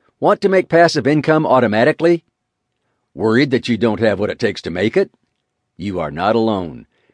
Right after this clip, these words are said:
Many have dabbed with, but surrender because of challenges unique to the arena. Those who prosper spin tales of wealth and reward,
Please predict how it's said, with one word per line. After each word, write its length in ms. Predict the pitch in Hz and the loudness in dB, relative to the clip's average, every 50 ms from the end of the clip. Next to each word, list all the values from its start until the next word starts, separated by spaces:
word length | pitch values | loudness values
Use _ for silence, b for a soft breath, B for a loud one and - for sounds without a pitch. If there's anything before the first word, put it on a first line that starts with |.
| _ _ | _ _
Many 440 | - 110 135 175 196 185 151 101 80 | -6 -2 0 2 4 4 2 2 0
have 260 | - 92 82 67 73 | -2 -6 -6 -6 -4
dabbed 360 | 110 117 117 123 131 131 131 | -2 0 2 2 2 0 -2
with, 400 | 123 127 127 131 131 127 - - _ _ _ _ | 0 0 2 2 2 0 -2 -8 _ _ _ _
but 160 | - - - | -10 -10 -8
surrender 560 | - - 151 143 143 147 131 110 78 67 67 | -6 -4 -2 0 2 2 2 0 -2 -6 -12
because 460 | 58 67 80 76 - 98 98 98 - 104 | -12 -14 -14 -10 -6 -4 -4 -4 -6 -8
of 140 | 87 73 | -10 -8
challenges 680 | - - 143 131 131 135 131 120 120 131 120 110 - - _ - | -4 -2 0 0 2 0 -2 -2 -4 -6 -8 -8 -10 -14 _ -10
unique 480 | 135 147 156 151 139 127 95 78 - _ | -2 0 2 4 4 2 0 -2 -6 _
to 120 | - 107 | -10 -8
the 160 | 95 104 107 104 | -6 -4 -4 -4
arena. 380 | 98 95 87 71 55 - - _ _ _ _ _ _ _ _ _ | -4 -6 -8 -12 -14 -18 -20 _ _ _ _ _ _ _ _ _
Those 380 | - 110 131 143 156 147 127 - | -4 2 4 4 4 4 2 0
who 100 | 123 107 | -4 -6
prosper 680 | - - 139 165 196 220 202 - - - 69 53 - | -4 -2 0 2 4 4 2 0 -4 -12 -14 -16 -16
spin 320 | - - - 101 85 80 - | -16 -12 -8 -8 -8 -6 -4
tales 360 | 117 113 120 120 117 - - | -2 0 2 2 0 0 -4
of 140 | 82 73 80 | -8 -4 0
wealth 380 | 113 135 147 151 143 - _ _ - | 2 4 4 2 2 -2 _ _ -6
and 280 | 113 127 147 151 143 131 | -4 -2 -2 -2 0 0
reward, 560 | 147 143 131 123 113 101 80 65 55 - | 0 0 0 0 0 -2 -4 -6 -10 -14